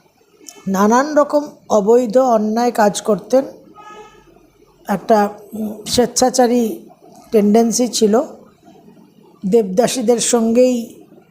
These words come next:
সময় কাটাতেন, সঠিক জীবনযাপন ছিল না, বিপদগামী ছিলেন। এবং একটা সময়ে এসে যখন ওনার কাছে আর অর্থ ছিল না, ওনার যা পৈতৃক সম্পত্তি ছিল, যা কিছু ছিল, সব কিছু,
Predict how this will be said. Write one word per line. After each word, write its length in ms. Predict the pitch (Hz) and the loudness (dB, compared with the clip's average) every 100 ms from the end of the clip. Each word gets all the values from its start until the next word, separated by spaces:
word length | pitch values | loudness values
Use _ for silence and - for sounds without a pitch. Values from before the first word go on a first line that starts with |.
| - | -8
সময় 400 | - 214 220 220 | -2 2 4 4
কাটাতেন, 500 | 214 190 208 247 277 - - - - - _ - | 2 0 0 0 -2 -4 -20 -20 -20 -20 _ -6
সঠিক 500 | - 254 254 285 196 | -2 0 0 -4 -2
জীবনযাপন 680 | 226 240 233 240 233 269 233 | -2 0 0 0 -2 -4 -2
ছিল 280 | 233 208 | 0 2
না, 140 | 220 262 | 0 0
বিপদগামী 720 | 208 - 226 196 233 247 277 | 0 0 -2 0 0 0 -2
ছিলেন। 320 | - 202 226 285 - _ - - - - - - - - | -2 -2 -2 -4 -18 _ -20 -20 -20 -20 -20 -20 -18 -6
এবং 400 | 226 269 277 269 - _ _ _ 208 | 2 2 2 -6 -20 _ _ _ 0
একটা 420 | 254 - - 381 | 0 -2 0 2
সময়ে 500 | - 294 311 330 330 | 2 2 2 2 2
এসে 260 | 330 349 | 0 0
যখন 440 | 302 277 311 320 320 - - - _ _ _ - _ | 0 0 0 -4 -6 -18 -20 -20 _ _ _ -20 _
ওনার 260 | 240 269 277 | 0 2 2
কাছে 320 | 285 - 302 | 0 0 2
আর 140 | 277 277 - | 2 2 -2
অর্থ 360 | 233 208 - 302 | -2 -2 -4 -4
ছিল 300 | 294 277 247 | 0 2 2
না, 140 | 233 | 2
ওনার 380 | 240 247 247 - 190 | 0 -2 -6 -12 -2
যা 300 | 240 254 269 - - _ _ _ | 2 2 2 -6 -20 _ _ _
পৈতৃক 420 | 254 247 - 277 - | 0 2 0 -2 2
সম্পত্তি 520 | 269 226 269 277 269 | 0 2 -2 -2 -4
ছিল, 220 | 285 285 | 0 2
যা 180 | 240 233 | 2 0
কিছু 320 | 269 - - | -2 -6 -6
ছিল, 220 | 294 294 | 0 0
সব 340 | - 254 - - | 2 0 -2 -6
কিছু, 440 | 233 269 262 | -2 -2 -2